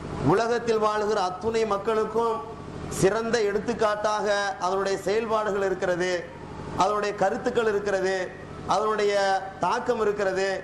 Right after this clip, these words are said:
அதனுடைய புரட்சி இருக்கிறது என்பதையெல்லாம் திருமறை குர்ஆனிலே இஸ்லாமிய மார்க்கத்தினுடைய அருமை உரிமைகளை சொல்லித் தந்து மனிதன் பின்பற்றுவதற்கு, வாழ்வியல் நெறியை, அஹ், வா-, பின்பற்றுவதற்காக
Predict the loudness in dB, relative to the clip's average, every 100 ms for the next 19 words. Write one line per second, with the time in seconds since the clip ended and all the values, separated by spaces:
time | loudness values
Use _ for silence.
0 | -10 -14 -2 0 2 0 0 0 0 0
1 | 0 0 0 0 0 -2 0 0 2 2
2 | 0 -2 -8 -12 -12 0 2 4 2 0
3 | 0 0 0 0 0 -2 -4 -6 -2 0
4 | 0 0 0 0 0 -4 -4 0 2 2
5 | 2 0 0 0 0 0 0 -2 -2 -2
6 | -2 -2 -2 0 2 0 -2 -8 -12 -12
7 | -10 0 2 4 2 0 0 0 2 2
8 | 2 2 2 2 0 0 0 2 2 0
9 | 0 0 2 2 2 0 -2 -6 -14 -8
10 | -2 2 2 0 0 0 0 -2 -2 2
11 | 2 2 0 0 0 -2